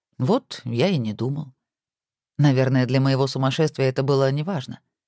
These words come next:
Теперь я видел, какая она красавица. Но это тоже было неважно. Потому что даже в этом она была не такая, как все. Ведь если женщина красива,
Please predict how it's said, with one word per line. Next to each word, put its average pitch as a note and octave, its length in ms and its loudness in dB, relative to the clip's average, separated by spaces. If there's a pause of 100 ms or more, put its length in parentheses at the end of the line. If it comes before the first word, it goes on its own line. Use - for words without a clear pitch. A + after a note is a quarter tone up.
(760)
Теперь G#3 320 0
я G3 160 2
видел, D#3 440 0
какая A#2 440 -4
она A2+ 120 -4
красавица. - 680 -8 (520)
Но D#3 160 4
это D#3 140 0
тоже F#3 240 0
было C#3 220 2
неважно. A#2 480 -6 (880)
Потому C3+ 320 0
что C#3 160 -2
даже B2+ 300 0
в B2+ 100 -2
этом F3 340 -2 (460)
она C#3+ 180 2
была D3 280 0
не C#3+ 180 0
такая, F3 440 -2
как - 200 -12
все. - 300 -12 (1080)
Ведь C3+ 220 -2
если C#3+ 320 0
женщина C3 440 0
красива, B2 600 -2